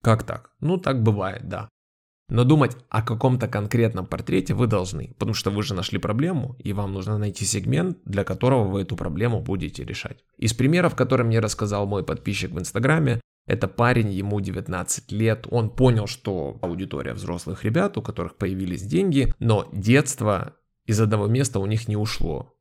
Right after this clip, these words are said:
И их интересуют игры, комиксы, фигурки крутых персонажей, и они не хотят какой-то голимый китайский пластик, они хотят крутые фигурки Бэтмена или ещё кого-то,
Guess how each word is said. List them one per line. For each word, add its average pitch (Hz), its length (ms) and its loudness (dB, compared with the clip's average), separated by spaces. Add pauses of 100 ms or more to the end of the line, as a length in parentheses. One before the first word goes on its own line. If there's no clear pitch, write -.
(200)
И 117 260 4
их 113 120 2
интересуют 104 800 -2
игры, 123 500 2
комиксы, 120 800 2
фигурки 123 540 2
крутых 107 380 -4
персонажей, 110 800 -2 (240)
и 117 100 4
они 143 180 8
не 165 140 4
хотят 131 320 0
какой-то 113 380 -2
голимый 107 540 2 (320)
китайский 104 460 -2
пластик, - 460 0
они 95 140 -4
хотят 104 280 -4
крутые 117 380 2
фигурки 117 640 2
Бэтмена 98 760 2
или 90 140 -6
ещё 92 260 -2
кого-то, 92 540 -4